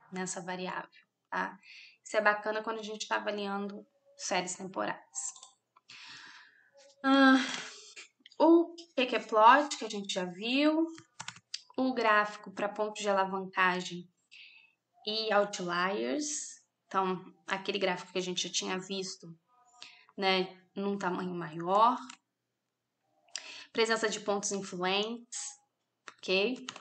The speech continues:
A distância de cookie e, e definindo pra gente o que, que seria um outlier, tá? E aquele gráfico de valores ajustados pelos valores observados.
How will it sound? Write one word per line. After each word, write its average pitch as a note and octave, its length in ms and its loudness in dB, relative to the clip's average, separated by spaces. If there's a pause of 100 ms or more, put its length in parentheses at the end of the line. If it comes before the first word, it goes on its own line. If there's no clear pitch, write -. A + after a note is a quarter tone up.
(680)
A - 180 8
distância G#3+ 500 -4
de F#3 160 -4
cookie B3+ 1000 -2
e, G3+ 680 -6
e F#3 40 -10
definindo G3 440 -6
pra G3 160 -6
gente F#3+ 280 -6
o - 40 -18
que, - 120 -14
que - 100 -16
seria G3 280 -6
um F#3+ 80 -4
outlier, F#3 840 -4 (600)
tá? F#3+ 420 2 (2250)
E C4 120 4
aquele C4 260 2
gráfico G#3+ 400 4
de A3 80 -6
valores G#3 420 0
ajustados G3 640 2
pelos G3+ 280 -6
valores F#3 680 -2
observados. G3+ 1300 -8